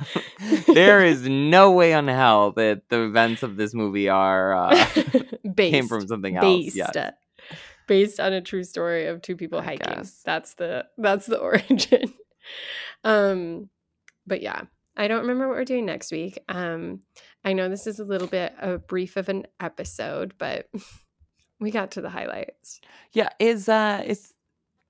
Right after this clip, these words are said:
Speaker 1: Fast and the Furious comes out here shortly.
Speaker 2: A lot of good stuff comes out.
Speaker 1: Yes, I think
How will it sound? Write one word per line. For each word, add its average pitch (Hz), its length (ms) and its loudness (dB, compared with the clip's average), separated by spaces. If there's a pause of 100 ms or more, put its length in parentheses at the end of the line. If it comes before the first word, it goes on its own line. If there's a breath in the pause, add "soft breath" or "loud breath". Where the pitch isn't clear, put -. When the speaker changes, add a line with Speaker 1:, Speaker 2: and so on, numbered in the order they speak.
(440)
Speaker 1:
Fast 240 320 2
and 359 80 -4
the - 40 -16
Furious 170 340 0
comes 127 220 -4
out 110 120 0
here 107 140 -4
shortly. - 600 -8 (840)
Speaker 2:
A 233 60 -2
lot 226 200 2
of 494 60 -2
good - 160 0
stuff - 240 -6
comes - 280 -12
out. - 320 -8
Speaker 1:
Yes, 123 420 0
I 135 100 0
think 202 320 -6